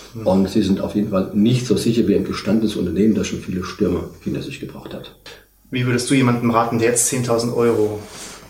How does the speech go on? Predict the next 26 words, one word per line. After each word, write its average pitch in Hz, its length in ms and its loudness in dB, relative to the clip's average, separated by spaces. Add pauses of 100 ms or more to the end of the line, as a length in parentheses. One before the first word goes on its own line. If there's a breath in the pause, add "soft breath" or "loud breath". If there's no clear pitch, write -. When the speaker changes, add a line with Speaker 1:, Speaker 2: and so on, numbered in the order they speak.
(120)
Speaker 1:
zur 131 160 -2
Verfügung 113 600 -4
hat, - 220 -6
um 120 100 0
in 113 100 -2
Aktien 120 340 -4
zu - 80 -4
investieren 131 720 -2 (440 loud breath)
oder 110 220 2
in 123 80 0
Speaker 2:
Mhm. 131 40 4
Speaker 1:
Fonds, - 720 2 (200)
äh, 107 340 2 (180)
oder 110 800 0
in 110 100 -8
andere 123 480 0
Möglichkeiten 120 600 0
auf 113 140 -6
dem 120 160 -2
Aktienmarkt? 113 680 -4 (500)
Was 120 260 -4
würdest 117 260 -4
du 113 120 0
mit 107 300 -10
zehntausend 107 540 -10
Euro - 280 -14